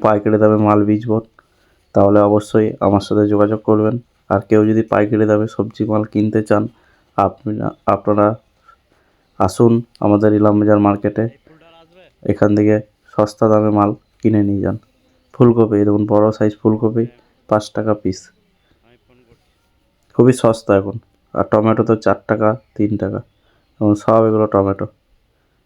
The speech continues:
এগুলো বিক্রি হচ্ছে চার টাকা, চার টাকা কিলো। ব্যাগ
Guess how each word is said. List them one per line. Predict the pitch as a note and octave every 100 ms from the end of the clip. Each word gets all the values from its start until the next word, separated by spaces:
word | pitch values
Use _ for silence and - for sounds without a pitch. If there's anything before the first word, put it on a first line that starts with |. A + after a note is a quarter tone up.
| _ _ _ _ -
এগুলো | G#2 G#2
বিক্রি | G#2 G#2+ G#2+
হচ্ছে | G#2 - A#2 - _ _ _
চার | A2 - -
টাকা, | G#2+ A2 A#2+ _ _ _ _ _ _ _ _ _ _ _ _ _
চার | G#2+ -
টাকা | - G#2+ G#2+
কিলো। | G#2 G2 - _ _ _ _ _ _ _ _ _ _ _ _ _ _ _ _ _ _ _ _ _ _ _ _ _ _ _ _ _ _ _ _ _ _ _ _ -
ব্যাগ | A2 G#2